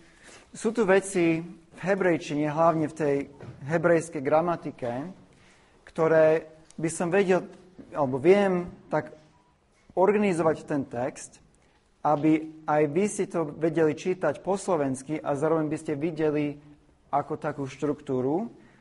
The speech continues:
a potom ľahšie by ste vedeli odpovedať na túto moju otázku.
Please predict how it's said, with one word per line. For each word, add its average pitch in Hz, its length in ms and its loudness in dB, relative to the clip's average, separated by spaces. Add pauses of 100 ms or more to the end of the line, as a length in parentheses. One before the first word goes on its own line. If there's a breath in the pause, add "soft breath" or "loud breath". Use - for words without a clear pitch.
(300 soft breath)
a 147 240 0
potom 165 320 -4
ľahšie 175 320 0
by 165 80 -2
ste - 240 -8 (560)
vedeli 156 560 2
odpovedať 147 960 0 (480 soft breath)
na 143 260 0
túto 139 300 -6
moju 131 240 0
otázku. 127 800 -6